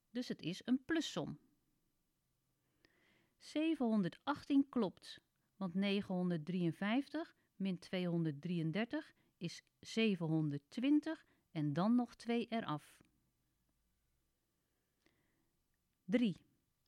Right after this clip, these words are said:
Is de vraag goed beantwoord? Bekijk de vraag. Schrijf het antwoord in het groene vak.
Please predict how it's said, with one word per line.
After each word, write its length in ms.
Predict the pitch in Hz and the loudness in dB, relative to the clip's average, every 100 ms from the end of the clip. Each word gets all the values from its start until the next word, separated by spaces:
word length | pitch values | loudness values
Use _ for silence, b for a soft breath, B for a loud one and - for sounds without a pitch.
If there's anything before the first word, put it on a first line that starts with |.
| _ b b b | _ b b b
Is 240 | 330 - | -4 -2
de 100 | 214 | -4
vraag 460 | - 208 233 254 - | -2 0 0 -2 -10
goed 380 | - - 254 247 | -20 -6 -4 -4
beantwoord? 840 | 247 240 175 - 226 370 - - - _ _ _ _ _ _ _ _ _ b b b | -4 -2 -2 -2 -4 -4 -8 -20 -20 _ _ _ _ _ _ _ _ _ b b b
Bekijk 420 | 269 - 359 359 | -6 -2 -4 -2
de 80 | 277 | -6
vraag. 500 | - 127 127 - - _ _ _ _ _ - | -6 -10 -10 -16 -20 _ _ _ _ _ -20
Schrijf 480 | - - 254 302 | -10 -2 0 0
het 180 | - - | -4 -6
antwoord 560 | 165 185 196 220 220 - | -4 -4 -4 -4 -6 -6
in 140 | - 160 | -6 -6
het 100 | - | -6
groene 400 | - 240 277 262 | -2 4 6 4
vak. 300 | - - | -2 -12